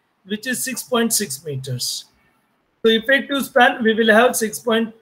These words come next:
six meters, six six zero zero millimeter. So accordingly, we will go for trial depth, four one two point five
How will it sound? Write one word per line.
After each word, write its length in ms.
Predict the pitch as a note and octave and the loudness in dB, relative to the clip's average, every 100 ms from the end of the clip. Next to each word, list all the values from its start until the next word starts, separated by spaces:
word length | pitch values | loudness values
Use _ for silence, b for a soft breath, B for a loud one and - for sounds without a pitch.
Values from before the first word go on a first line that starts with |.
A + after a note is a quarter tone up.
| G3+ | -12
six 320 | G#3+ A3+ G#3+ | -8 -6 -4
meters, 380 | A3+ G#3+ B3 - | -4 0 0 0
six 160 | A3+ - | -4 -4
six 200 | A3 F#3+ | -6 0
zero 220 | G#3+ G#3+ | 4 4
zero 280 | G#3 G#3 G#3 | 6 4 4
millimeter. 600 | G3+ G#3 G#3 G3 A#3+ - b b b - | 4 2 2 0 -2 -4 b b b -2
So 340 | A3 G3+ G3+ | 6 8 10
accordingly, 540 | F#3+ A3 A#3+ B3 B3 A#3+ | 8 8 6 6 4 2
we 120 | A3+ | 2
will 160 | G#3+ | 0
go 220 | G3+ A3+ A3 | 2 0 2
for 180 | G3+ | 0
trial 340 | G3+ A3 A3+ G3+ | 2 4 4 2
depth, 260 | F#3+ - - | -2 -4 2
four 200 | A3 A3 | 4 4
one 240 | A3 G#3+ | 2 0
two 160 | A#3 A3 | -6 -4
point 280 | A3 G#3 G#3 | -2 -2 2
five 320 | G3+ G#3 | 2 2